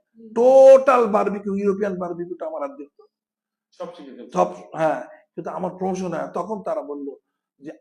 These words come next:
Speaker 1: আমার তো ডিপ্লোমা করা সার্টিফিকেট নাই। কারণ একজন ডিপ্লোমা শেফ,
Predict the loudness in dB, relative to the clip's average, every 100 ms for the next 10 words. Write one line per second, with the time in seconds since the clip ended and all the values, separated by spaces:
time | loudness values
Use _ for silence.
0 | _ -14 -10 -12 -14 -20 -16 -14 -14 -12
1 | -12 -10 -14 -12 -14 -14 -12 -12 -14 -18
2 | -20 _ _ _ _ -14 -12 -12 -10 -10
3 | -8 -10 -10 -10 -8 -8 -10 -14 _ _
4 | _ _ _ _ 8 8